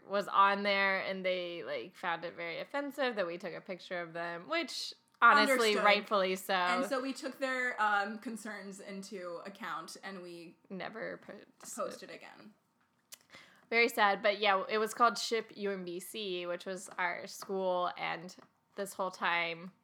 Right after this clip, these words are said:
Speaker 1: including that time where we would ship people, had no idea that
Speaker 2: <laughs>
Speaker 1: ship stood for relationship. All right. Learned something new.
Speaker 2: Um, my next one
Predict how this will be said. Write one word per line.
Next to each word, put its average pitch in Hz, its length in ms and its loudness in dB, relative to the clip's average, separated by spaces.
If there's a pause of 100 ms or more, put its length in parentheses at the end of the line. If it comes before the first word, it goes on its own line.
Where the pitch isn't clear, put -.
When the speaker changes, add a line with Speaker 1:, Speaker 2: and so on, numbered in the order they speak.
(460)
Speaker 1:
including 202 480 -2
that 180 180 -2
time 180 340 -2
where 180 180 -2
we 175 160 -6
would 175 120 -8
ship 196 240 -6
people, 180 540 -4
had 202 300 -4
no 196 560 2
idea 170 580 -2 (100)
that 156 200 -4 (180)
Speaker 2:
<laughs> - 240 -20
Speaker 1:
ship 190 340 -6
stood 175 240 -10
for 170 160 -10
relationship. 175 760 -12 (1120)
All 254 100 6
right. 320 280 2 (420)
Learned 208 340 -2
something 294 300 -4
new. 349 240 -2 (360)
Speaker 2:
Um, 196 520 -6
my 240 180 0
next 220 380 -6
one 240 360 -4